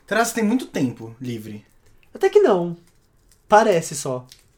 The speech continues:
Speaker 2: mas eu não tenho tanto.
Speaker 1: Defina tempo livre, não, mentira.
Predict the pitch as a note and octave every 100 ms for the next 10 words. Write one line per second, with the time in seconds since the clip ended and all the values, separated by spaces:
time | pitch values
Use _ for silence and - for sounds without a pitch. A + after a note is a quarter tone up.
0 | _ D3 E3 D#3+ D#3+ E3+ D3+ C#3 C#3 B2
1 | A#2+ _ _ - - - _ _ _ _
2 | D3+ E3+ C4+ C#4+ C#4 C4 B3 D#3+ A#2+ A2+
3 | A#2 B2+ B2